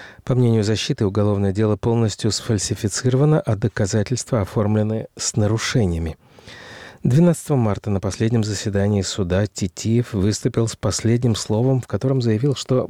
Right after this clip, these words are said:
понимает, приговор будет обвинительным, а также извинился перед близкими за причиненные им страдания.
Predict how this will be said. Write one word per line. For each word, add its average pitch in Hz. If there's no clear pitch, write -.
понимает, 120
приговор 101
будет 95
обвинительным, 113
а 139
также 131
извинился 123
перед 117
близкими 110
за 101
причиненные 98
им 90
страдания. 87